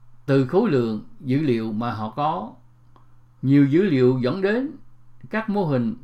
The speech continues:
tốt hơn, dẫn đến trải nghiệm người dùng tốt hơn và sẽ có nhiều người dùng hơn. Và khối xây dựng thông minh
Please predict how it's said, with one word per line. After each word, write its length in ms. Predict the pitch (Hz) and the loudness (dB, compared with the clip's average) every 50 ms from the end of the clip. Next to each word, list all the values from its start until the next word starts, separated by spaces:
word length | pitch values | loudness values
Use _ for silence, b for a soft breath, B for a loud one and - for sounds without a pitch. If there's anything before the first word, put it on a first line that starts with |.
| - - - | -18 -12 -6
tốt 200 | - 233 247 247 | -4 -4 -2 -2
hơn, 420 | 202 190 190 185 190 185 196 196 - - - - b b b b b b b | 0 0 2 0 0 -2 -8 -12 -16 -20 -20 -20 b b b b b b b
dẫn 260 | - 117 117 143 170 | -6 -4 -2 -2 0
đến 280 | 175 180 208 233 240 220 - | 0 0 0 0 -2 -2 -4
trải 180 | - 143 156 202 | -4 -4 -2 -2
nghiệm 340 | 196 131 117 123 135 135 123 | 0 0 0 0 0 0 0
người 160 | 120 120 117 | 0 -2 -2
dùng 260 | 120 113 110 107 107 | -2 -2 -2 -2 -4
tốt 240 | - - 208 247 247 208 | -4 -4 -4 -4 -2 -2
hơn 420 | 190 185 180 180 175 180 190 214 - - - - - - b b b b b b b b - | -2 -2 -2 -2 -4 -8 -14 -16 -18 -20 -20 -20 -20 -20 b b b b b b b b -14
và 460 | 139 123 120 117 117 113 110 104 - - - - - | -8 -6 -4 -2 -2 -4 -6 -6 -10 -12 -18 -20 -18
sẽ 240 | - - 120 123 147 | -10 -6 -4 -4 -4
có 160 | 143 196 202 | -2 -2 -2
nhiều 220 | 180 131 123 120 | 0 2 2 0
người 260 | 113 113 120 120 110 110 | 0 -2 -2 -2 -2 -2
dùng 180 | 117 110 110 | -4 -4 -4
hơn. 380 | 113 165 175 175 170 175 165 156 - _ - - - - - - - - - - - - - - - | -2 -2 -2 -2 -2 -4 -8 -10 -14 _ -20 -20 -20 -20 -20 -20 -20 -20 -20 -20 -20 -20 -20 -18 -10
Và 280 | - 120 120 117 113 107 | -6 -6 -4 -4 -4 -6
khối 320 | - - - 165 196 240 | -8 -2 2 2 2 2
xây 220 | - - 165 147 131 | 2 -2 -2 -2 0
dựng 240 | 117 110 110 110 107 - - - - - - | 0 -2 -2 -4 -8 -10 -16 -20 -20 -16 -8
thông 200 | - 165 170 165 | -6 -6 -4 -2
minh 300 | 165 170 165 160 160 160 | -2 -2 -2 -4 -6 -10